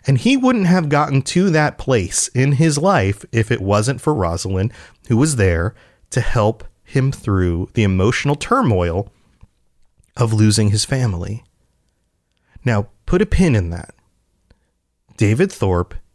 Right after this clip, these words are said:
although he's a cutthroat and he's a non-empathetic and he may be insane kind of C E O, was emotionally vulnerable to losing people he cares about. So that's,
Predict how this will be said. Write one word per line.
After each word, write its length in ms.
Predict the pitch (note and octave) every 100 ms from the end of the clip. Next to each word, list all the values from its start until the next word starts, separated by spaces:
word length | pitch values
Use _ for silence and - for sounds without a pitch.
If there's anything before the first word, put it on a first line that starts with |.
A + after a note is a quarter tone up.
| _ _ -
although 300 | A2 F2+ F#2
he's 280 | G2 G2+ - -
a 60 |
cutthroat 640 | - - D#3+ - D#3+ D#3 - _ _ _
and 220 | A2+ G2
he's 200 | A2 G2
a 80 | G2+
non-empathetic 1400 | F#2+ G#2+ A2+ C3+ D#3+ D3+ C#3 C#3+ D3 - B2+ A2+ A2+ -
and 140 | G2+ G2
he 140 | G2
may 300 | G2 A#2+ A3+
be 260 | G3+ G3+ G3+
insane 800 | E3+ F3 - F#3 A#2 G2 G2+ G#2+ _ _ _ _ -
kind 360 | A#2+ C3+ C3+
of 140 | A#2+ -
C 440 | - D3+ D#3 D#3+
E 40 |
O, 420 | D#3 G2 E2+ F2+ - _ _ _ _ _ _ _ _ _ _ _ _ _ _ _ -
was 240 | A#2+ B2
emotionally 800 | B2 A#2 A2 C3+ - D3+ C#3 B2+
vulnerable 880 | G#2 G2 A#2 C#3+ G#2 F#2 E2+ E2+ E2
to 160 | - G#2
losing 680 | F#2+ G2 B2 D3 C3 B2+ A#2+
people 380 | - G#2+ G#2
he 240 | F#2+ - F#2
cares 460 | - F#2 F2 E2
about. 360 | F2+ - B1+ - _ _ - _ _ _ _ _ _ _ _ _ _
So 160 | - G2+
that's, 560 | F#2+ B2+ E3 - -